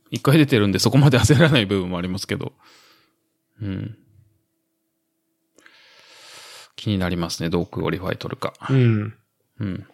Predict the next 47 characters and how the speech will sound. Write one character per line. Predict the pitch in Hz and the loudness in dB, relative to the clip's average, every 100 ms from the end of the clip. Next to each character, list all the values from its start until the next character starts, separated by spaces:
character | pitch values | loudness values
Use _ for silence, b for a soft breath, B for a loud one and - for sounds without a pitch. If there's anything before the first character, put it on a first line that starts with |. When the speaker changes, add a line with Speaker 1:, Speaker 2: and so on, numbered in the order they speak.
| - _ - | -20 _ -14
Speaker 2:
そ | - 143 | 2 2
う | |
そ | 117 123 | 4 4
う。 | |
だ | 131 | 4
か | 131 | 2
ら | 120 | 2
そ | 151 | 4
の | 143 131 | 4 2
一 | 156 _ | -4 _
回 | - 147 143 | 4 4 6
出 | 143 | 4
て | 151 | 6
る | 143 | 6
か | 147 | 4
ら | 135 120 | 4 4
焦 | 147 | 4
ら | 135 | 6
な | 131 117 | 6 4
い | |
っ | |
て | 113 - | 0 2
い | 113 | 2
う | |
そ | 110 123 | 4 4
の | 117 | 2
心 | - 139 | 6 6
理 | 117 110 | 6 2
が | |
ま | 110 113 | 4 2
さ | 113 | 2
に | 107 | 0
こ | 104 113 | 0 2
の、 | 107 104 - _ _ | 2 0 -4 _ _
ね。 | 143 117 110 | 2 2 0
Speaker 1:
う | |
ん。 | 117 107 101 101 _ _ _ _ | -8 -8 -10 -14 _ _ _ _
Speaker 2:
や | 120 | -6
っ | |
ぱ | 120 113 | -2 0
り | 113 | 4
ル | 123 | 6
ー | 113 | 6
ル | |
変 | 110 123 117 | 4 4 4
更 | 110 107 | 2 2
で | 104 107 | 0 -2